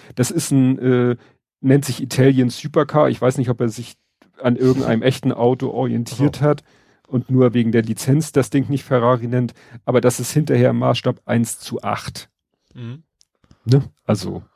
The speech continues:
Speaker 2: Oschi.
Speaker 1: Oschi.
Speaker 2: <laughs> Ja.
Speaker 1: Und das Coole ist, wie gesagt, wenn das Ding ferngesteuert ist, dann kannst du dieses Siebengang-Getriebe mit der Fernbedienung schalten.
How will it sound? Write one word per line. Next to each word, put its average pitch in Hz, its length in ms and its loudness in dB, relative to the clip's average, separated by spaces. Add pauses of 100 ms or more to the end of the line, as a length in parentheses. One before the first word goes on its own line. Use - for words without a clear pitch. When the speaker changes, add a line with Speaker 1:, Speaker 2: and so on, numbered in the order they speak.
(480)
Speaker 2:
Oschi. 113 440 -6 (320)
Speaker 1:
Oschi. - 420 -4
Speaker 2:
<laughs> - 60 -20 (720)
Ja. - 160 -10 (320)
Speaker 1:
Und 139 100 2
das 127 160 2
Coole 165 240 4
ist, 165 260 0 (280)
wie 131 80 0
gesagt, 135 320 2
wenn 131 100 4
das 127 200 0
Ding 117 180 0
ferngesteuert 143 760 0
ist, 165 240 -6 (220)
dann 123 140 -4
kannst 151 260 0
du 135 60 -14
dieses 127 320 -8
Siebengang-Getriebe 139 880 -2
mit 131 160 0
der 120 80 0
Fernbedienung 113 600 0
schalten. 113 520 -2